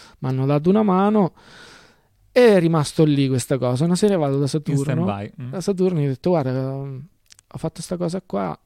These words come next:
Speaker 1: E lui l'ha ascoltata e mi ha detto: "Guarda, se non fai uscire questa cosa sei un pazzo."
Speaker 2: <laughs>
Speaker 1: E, e allora lì ho detto, ci ho ragionato un po' su, eh, gli ho dato un'aggiustata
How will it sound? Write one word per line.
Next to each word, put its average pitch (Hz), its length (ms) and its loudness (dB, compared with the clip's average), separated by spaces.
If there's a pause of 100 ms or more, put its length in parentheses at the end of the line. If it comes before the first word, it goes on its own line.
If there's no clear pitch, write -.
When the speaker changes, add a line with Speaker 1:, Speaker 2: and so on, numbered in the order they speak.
(140)
Speaker 1:
E 156 60 -10
lui 170 140 -2
l'ha 131 60 -4
ascoltata 165 400 -8
e - 20 -6
mi 131 60 -6
ha - 20 -6
detto: 143 160 -8
"Guarda, 127 160 -6
se 120 140 -12
non 127 120 -10
fai 139 200 -6
uscire 156 260 -10
questa 156 260 -10
cosa 117 580 -8
sei 117 200 -14
un 113 400 -14 (220)
pazzo." 101 500 -14
Speaker 2:
<laughs> - 920 -8 (440)
Speaker 1:
E, 214 240 -12
e 175 440 -8
allora 190 320 -6
lì 156 240 -4
ho 143 80 -2
detto, 131 180 -8
ci - 100 -10
ho 143 120 -6
ragionato 151 460 -4
un 165 260 -4
po' 185 160 0
su, 180 420 -2 (280)
eh, 131 600 -8
gli 143 80 -6
ho 147 60 -2
dato 156 240 0
un'aggiustata 185 960 0